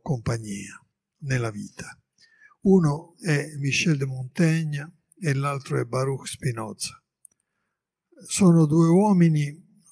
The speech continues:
molto diversi l'uno dall'altro, intanto per i secoli diversi, cinque, sei, cento, in cui sono vissuti, poi per condizione sociale.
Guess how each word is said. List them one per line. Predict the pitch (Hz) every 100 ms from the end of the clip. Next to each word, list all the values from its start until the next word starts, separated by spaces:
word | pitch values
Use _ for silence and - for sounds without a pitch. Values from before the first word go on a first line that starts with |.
| _
molto | 175 185 175 -
diversi | 135 127 127 113 - -
l'uno | 127 123 120
dall'altro, | 120 120 120 110 104 - 123 110 113 _ _ _ _ _ -
intanto | 151 - 151 170 170 135
per | 123
i | 123
secoli | 110 - 143 143 - 127 120
diversi, | 117 117 135 143 - 151
cinque, | - 156 131 - 123
sei, | - - 135 131 127 131 _ _ _ _
cento, | - 135 139 131 - - -
in | 120
cui | - 131
sono | 117 135 120
vissuti, | 113 110 - - 113 98 123
poi | 151 175
per | 160 135
condizione | - 135 127 - 160 135 117
sociale. | - 131 - 165 139 120